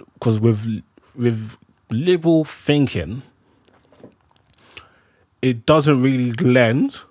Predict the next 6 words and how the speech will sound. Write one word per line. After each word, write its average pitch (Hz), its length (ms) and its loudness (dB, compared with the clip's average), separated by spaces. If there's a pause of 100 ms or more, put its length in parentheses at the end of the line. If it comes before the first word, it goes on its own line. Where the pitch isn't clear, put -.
(1700)
um, 107 380 2
directly 107 760 -2 (460)
to - 160 0
m-, 104 280 -2
racial 110 300 -2
prejudice. - 640 -12